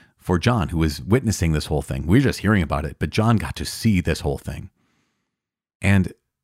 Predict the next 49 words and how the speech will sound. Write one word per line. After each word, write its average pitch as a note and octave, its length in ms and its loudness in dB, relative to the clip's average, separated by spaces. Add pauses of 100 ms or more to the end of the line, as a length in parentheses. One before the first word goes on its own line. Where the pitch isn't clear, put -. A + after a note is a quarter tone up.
(180)
what's A2 160 2
happening G#2+ 460 0
is D#2 440 -2 (360)
he's D3+ 260 0
given C3 320 2
a G2 100 -2
little G2+ 200 4
reprieve. D2 640 -2 (1300)
Here's F#2+ 320 4
a, E2+ 400 0
a F2+ 180 -2
voice A2 260 2
that D#2 200 -6 (260)
speaks - 340 0
to - 100 0
him D#2 80 2
from D#2 160 -4
heaven G2+ 320 0
saying, D#2+ 360 -2 (240)
"Go G2 120 2
take A2 220 -2
the G#2+ 80 -4
scroll F#2 280 2
which F#2 120 -2
is E2+ 120 -2
open G2 240 0
in F#2+ 60 2
the F2+ 80 2
hand F2+ 200 -2
of D#2+ 60 -6
the E2+ 160 -4
angel F2+ 220 2
who E2 60 -2
is D#2+ 80 -2
standing F2 300 0
on E2+ 60 0
the D#2+ 80 -4
sea G#2 180 -4
and F#2+ 100 0
on E2 100 0
the D#2 80 -4
land." G2+ 320 0 (420)
I - 140 -4
went A#2 140 4
to A#2+ 60 0
the F#2 140 0
angel, D#2+ 340 -2
told A2 220 2
him, A2 180 2